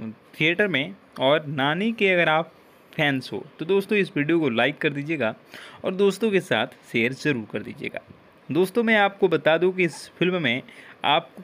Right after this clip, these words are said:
कई सारे सवाल मिलेंगे देखने को, जैसे कि चोर पुलिस के खेल में इस बार जीत किसकी होगी, क्या एक इंसान,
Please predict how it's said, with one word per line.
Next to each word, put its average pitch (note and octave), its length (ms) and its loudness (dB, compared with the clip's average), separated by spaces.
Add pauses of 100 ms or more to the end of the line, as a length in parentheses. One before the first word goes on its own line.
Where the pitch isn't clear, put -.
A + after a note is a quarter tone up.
(120)
कई G#3+ 280 2
सारे D3 360 4
सवाल B2+ 560 0 (180)
मिलेंगे A#2+ 440 2
देखने A2+ 300 -2
को, - 200 -12 (160)
जैसे C#3+ 220 -2
कि F#3 120 -2
चोर F3 320 -2
पुलिस D#3 300 -6
के D3 120 -6
खेल D3+ 240 -2
में D3+ 120 -2
इस C3 180 -6
बार B2+ 240 2
जीत B2 260 -2
किसकी E3 320 -6
होगी, D3+ 300 -6 (360)
क्या C#3 120 4
एक C3 180 0
इंसान, C3+ 580 -2